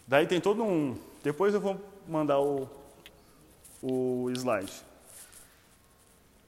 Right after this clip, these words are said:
O cronograma dos profetas que profetizaram um determinado período da história. Daí a gente vai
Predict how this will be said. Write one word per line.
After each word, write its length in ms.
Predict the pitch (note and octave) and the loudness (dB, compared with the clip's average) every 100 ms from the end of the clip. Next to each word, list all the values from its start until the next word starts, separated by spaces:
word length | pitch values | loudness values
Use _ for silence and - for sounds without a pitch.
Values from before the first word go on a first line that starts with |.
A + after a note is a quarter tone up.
| - _ | -20 _
O 100 | C3+ | -8
cronograma 640 | C3+ E3+ F3+ E3+ D#3+ F#3 | 0 2 4 6 6 4
dos 200 | F3 F3 | 2 -2
profetas 640 | - E3+ D#3+ D#3+ F3+ E3 - | 2 2 4 0 2 0 -4
que 480 | - D3+ C#3 B2+ A2+ - - - | -4 -2 0 -2 -8 -18 -20 -14
profetizaram 800 | - D3+ D#3+ D#3 D3+ D3 C#3+ D#3+ | -4 -2 -2 -2 0 4 6 6
um 40 | D#3 | 2
determinado 920 | D3+ D3+ C#3+ C#3+ C3+ C#3 C3 B2+ B2 A#2+ - | -2 -2 -2 -2 -2 -2 -4 -6 -6 -10 -2
período 460 | D#3 C3+ C3+ F#3 | 2 2 2 0
da 100 | C3+ | -2
história. 420 | C3 - B2+ E3+ F#3 - - - - | -2 -2 -2 -2 -6 -12 -20 -20 -14
Daí 160 | B2 B2+ | -6 -2
a 40 | |
gente 220 | C3 C#3 | -2 -4
vai 220 | C#3 C#3+ | 2 2